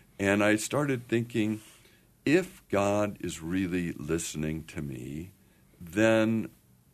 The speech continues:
there's some things I'd really like to say to him. And I, I felt the, the challenge from First Peter chapter three, where the scripture says, "The eyes of the Lord are on the righteous,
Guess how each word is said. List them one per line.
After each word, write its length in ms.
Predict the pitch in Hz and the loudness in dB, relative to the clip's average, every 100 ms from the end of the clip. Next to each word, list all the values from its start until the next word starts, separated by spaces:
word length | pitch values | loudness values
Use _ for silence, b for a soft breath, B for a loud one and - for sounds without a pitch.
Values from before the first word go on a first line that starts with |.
| _ | _
there's 400 | 107 98 202 226 | -4 2 4 4
some 240 | - 170 123 | 0 0 0
things 460 | 117 107 107 104 - | 2 4 4 0 -4
I'd 240 | 92 92 87 | -2 -2 -2
really 560 | 80 85 101 92 92 | -4 0 2 2 2
like 340 | 82 82 82 - | 0 0 -2 -6
to 100 | 78 | -8
say 340 | - - 73 | -6 -2 -2
to 120 | 69 64 | -4 -8
him. 320 | - - - _ _ b b b b 95 | -12 -16 -20 _ _ b b b b 0
And 640 | 95 95 95 95 95 87 - | 2 4 4 2 -2 -6 -6
I, 380 | 98 95 95 95 - | 2 4 6 4 2
I 160 | 98 | 0
felt 540 | 95 - 120 123 123 - | 0 2 4 4 2 2
the, 260 | 98 76 - | 2 2 -2
the 200 | 87 87 | -2 -2
challenge 640 | - 127 139 139 113 107 | 0 0 2 2 2 0
from 500 | - 101 95 95 95 - _ _ _ _ | -4 -2 -2 -2 -10 -16 _ _ _ _
First 240 | - 117 - | 0 0 2
Peter 240 | 110 92 | 0 0
chapter 420 | 87 90 85 - | 0 0 0 -4
three, 400 | 78 - 78 78 | -8 -6 -2 -2
where 260 | 78 80 80 | 0 0 0
the 120 | 80 | -2
scripture 480 | - - 87 - 80 | -8 -6 -6 -4 -6
says, 540 | - 78 78 76 - - b b b b | -2 -2 0 -2 -8 -14 b b b b
"The 140 | 78 78 | -4 -2
eyes 320 | - 95 113 110 | 2 4 4 2
of 120 | 98 | 0
the 80 | 98 | 2
Lord 280 | 90 85 | 4 4
are 140 | 85 80 | 2 2
on 160 | 80 80 | 0 -2
the 100 | 76 | -2
righteous, 640 | 71 76 - 69 - - | -2 -4 -6 -6 -6 -10